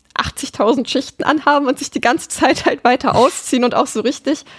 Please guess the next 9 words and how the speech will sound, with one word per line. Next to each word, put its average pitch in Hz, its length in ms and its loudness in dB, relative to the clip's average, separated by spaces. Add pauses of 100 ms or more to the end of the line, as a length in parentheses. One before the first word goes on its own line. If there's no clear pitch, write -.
(320)
trottelige 269 600 0
Musik 240 320 0
im 302 100 0
Hintergrund 240 640 0
läuft 226 380 2
und 240 140 -2
es 247 100 -2
halt 240 160 2
wirklich 262 460 -2